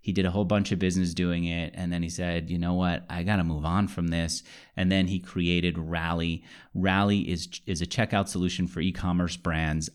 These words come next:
I invested in it, not because I even understood what he meant when he said, "This is for headless checkout." I go, "What the hell is headless? I don't even know."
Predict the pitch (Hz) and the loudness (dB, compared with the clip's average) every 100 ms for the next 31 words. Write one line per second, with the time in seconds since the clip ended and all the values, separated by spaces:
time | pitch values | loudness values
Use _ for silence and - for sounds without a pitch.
0 | - 110 120 87 90 - 92 87 87 - | -2 4 4 6 2 2 0 2 0 0
1 | - 127 175 - 180 135 113 113 110 110 | 2 2 2 0 0 0 0 0 0 2
2 | 101 87 - 101 98 101 98 85 87 90 | 2 0 0 0 2 2 2 2 2 0
3 | 92 87 85 92 85 92 113 98 92 82 | 0 0 0 -2 0 0 0 0 -2 -2
4 | 92 98 92 - 101 107 104 156 170 - | 0 2 0 0 -4 -2 0 0 -2 -2
5 | 226 285 220 220 147 - 147 90 - 175 | -2 0 0 2 4 4 4 2 -2 4
6 | 254 220 139 156 92 | 6 8 10 8 6